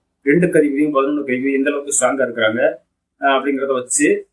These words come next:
இவங்களுக்கு இப்படிப்பட்ட கிரக அமைப்பு உள்ளவங்களுக்கு யோக திசையா அமையும் அப்படிங்கிறதுக்கு இது வந்து உதாரணத்துக்குரிய ஒரு ஜாதகம். அடுத்த, அஹ், பார்ட்ல வந்து, அஹ், ஒரிஜினல் ஜாதகம் ஆயிரத்தி தொள்ளாயிரத்தி எண்பத்தி நாலுல பிறந்தவங்களுடைய ஜாதகத்தை போட்டு தான் பேச போறோம்.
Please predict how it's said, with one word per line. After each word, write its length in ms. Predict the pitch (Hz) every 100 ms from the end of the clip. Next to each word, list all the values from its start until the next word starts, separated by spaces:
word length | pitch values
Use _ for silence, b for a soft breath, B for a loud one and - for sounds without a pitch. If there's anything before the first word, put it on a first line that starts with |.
| -
இவங்களுக்கு 520 | 143 151 139 131 -
இப்படிப்பட்ட 400 | 202 151 147 143
கிரக 220 | 147 135 175
அமைப்பு 260 | 160 147 123
உள்ளவங்களுக்கு 600 | 139 151 131 120 117 180 202 _ _ _
யோக 160 | 139 151
திசையா 280 | 143 131 143
அமையும் 380 | 139 123 117 123 113 - _ _ _ _ _ _ _ _
அப்படிங்கிறதுக்கு 520 | 139 131 127 120 131
இது 80 | 160
வந்து 200 | 127 127 135
உதாரணத்துக்குரிய 720 | 120 127 127 117 113 113 139 135 - - _ _ _
ஒரு 100 | 127
ஜாதகம். 500 | 123 107 92 90 98 - _ _ _ _
அடுத்த, 300 | - 156 156 160 - -
அஹ், 200 | 131 123
பார்ட்ல 340 | 120 127 123 117
வந்து, 240 | 120 151 202 - _ _ _ _
அஹ், 140 | 117
ஒரிஜினல் 400 | 117 147 156 156
ஜாதகம் 400 | 135 117 113 156 175 _ _ _ _
ஆயிரத்தி 280 | 123 139 123
தொள்ளாயிரத்தி 320 | 123 123 120
எண்பத்தி 320 | 123 127 139 127
நாலுல 320 | 117 127 135 113
பிறந்தவங்களுடைய 540 | 113 110 110 104 117 - - _ _ -
ஜாதகத்தை 340 | 113 127 123
போட்டு 200 | 107 113
தான் 160 | 127 113
பேச 140 | 110 -
போறோம். 280 | 101 127